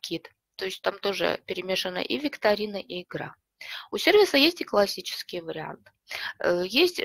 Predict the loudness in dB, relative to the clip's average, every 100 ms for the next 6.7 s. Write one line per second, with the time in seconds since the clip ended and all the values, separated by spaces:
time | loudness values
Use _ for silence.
0 | -6 2 6 6 4 -4 -2 -2 -2 -4
1 | -6 -8 -6 -6 -8 -8 -8 -4 -2 2
2 | 2 0 -4 -4 -6 -2 -2 -2 2 4
3 | 4 2 -14 -12 -8 -4 -2 0 -2 -6
4 | -12 -12 -10 -10 -8 -4 -4 -4 -6 -2
5 | 6 6 6 -2 -4 -4 -2 2 2 0
6 | -4 -4 -4 -4 -4 -8 -12